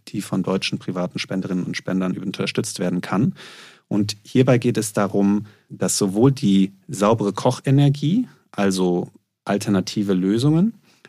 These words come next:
als auch die Wiederaufforstung finanziert wird. Also beide Seiten werden da mitgedacht. Und als dritte Komponente die Schaffung von grünen Arbeitsplätzen, Green Jobs, in klimagefährdeten Gebieten. Im Bereich der sauberen Kochenergie ist das dann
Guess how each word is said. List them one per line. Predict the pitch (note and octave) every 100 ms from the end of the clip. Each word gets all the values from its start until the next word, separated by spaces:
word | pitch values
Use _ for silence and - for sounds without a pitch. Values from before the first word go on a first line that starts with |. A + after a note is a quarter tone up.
| _ -
als | C#3+ F3+ -
auch | B2 B2+
die | A#2+
Wiederaufforstung | A#2+ A#2+ F#2+ - - E2+ - F#2 G#2 A2
finanziert | - F#2 F#2 - E2+
wird. | - -
Also | F#2 F2+ -
beide | G#2 A#2 A2+
Seiten | F#2 F2+ F#2 F#2+
werden | F2 F2+
da | E2+
mitgedacht. | G#2 - E2 B2+ - - _ _ _
Und | - G#2
als | G2 -
dritte | A#2 C3
Komponente | - A2 G#2 G2+ G2+ G2
die |
Schaffung | F#2 - F#2+ G2+ F#2+ F#2 _ _
von | - F#2 E2+ -
grünen | G#2 A2 A2 G#2 G#2+ - _
Arbeitsplätzen, | G2+ G#2 B2+ - B2 - B2+
Green | G2+ G#2 G#2+
Jobs, | G2 C3 - - - - - _
in | A2 B2+
klimagefährdeten | - A2 G#2+ G2+ - G2 F#2+ -
Gebieten. | F2+ D#2+ - - _ _ _ - - _
Im | A2
Bereich | F#2+ G2
der | G2 F#2+
sauberen | G2 G2+ G2+
Kochenergie | G2 C3+ - D3 C#3+ C#3
ist | A#2 -
das | G2 -
dann | F#2 F#2